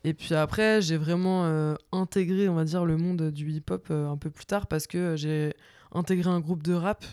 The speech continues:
qui, pour le coup, était vraiment un groupe de rap-rap où je chantais pas, vraiment, je, je, je rappais tout le temps. Et j'ai quand même pris goût à cet exercice-là qui est, il faut le dire, euh, différent quand même de la chanson.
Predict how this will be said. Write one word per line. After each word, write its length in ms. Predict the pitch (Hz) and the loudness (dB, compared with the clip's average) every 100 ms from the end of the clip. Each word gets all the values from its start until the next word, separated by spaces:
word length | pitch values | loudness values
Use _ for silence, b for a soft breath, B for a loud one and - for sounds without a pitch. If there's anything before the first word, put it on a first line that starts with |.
| - | -20
qui, 140 | - - | -20 -12
pour 140 | - | -4
le 80 | 165 | -4
coup, 120 | 160 | 0
était 160 | 185 160 | -2 0
vraiment 300 | 160 175 175 | 0 2 0
un 40 | |
groupe 180 | 156 156 | -2 -8
de 320 | 147 151 147 | -6 -4 -2
rap-rap 580 | 147 147 170 - 165 196 - b b b b b b b b | -4 -4 -4 -2 -6 -6 -12 b b b b b b b b
où 80 | 151 | -8
je 300 | 147 160 156 | -2 0 2
chantais 380 | 151 170 165 165 | 2 0 0 2
pas, 180 | 190 180 | 4 4
vraiment, 280 | 151 165 | 2 2
je, 200 | 175 151 | 2 0
je, 320 | 143 139 143 139 | 0 -2 -4 -4
je 100 | 143 | -4
rappais 380 | 143 151 165 | -4 -4 -4
tout 100 | 165 | -4
le 60 | 160 | -8
temps. 180 | 170 202 b b b b b - | -8 -8 b b b b b -6
Et 80 | 156 | -2
j'ai 100 | 160 | 0
quand 100 | 180 | 2
même 120 | 185 | 2
pris 240 | - 202 180 | 0 -4 -2
goût 220 | 180 226 | 4 6
à 80 | 180 | 6
cet 200 | 170 175 | 2 -4
exercice-là 680 | 165 175 165 165 202 196 | -2 -2 -2 -6 0 0
qui 240 | 196 - 160 | 0 -4 -2
est, 680 | 156 151 151 147 147 147 143 b b b b b b b - | 0 0 -2 -2 -2 -4 -6 b b b b b b b -10
il 100 | 151 | -8
faut 160 | 139 151 | -6 -4
le 60 | |
dire, 260 | 156 147 180 | -4 -2 -2
euh, 300 | 165 147 147 - _ - | 0 -2 -4 -8 _ -14
différent 560 | 147 156 147 165 175 180 | -8 -8 -2 0 0 0
quand 80 | |
même 280 | 170 175 160 | 0 2 0
de 80 | 151 | 0
la 140 | 147 | 0
chanson. 340 | 143 151 147 | -2 -4 -6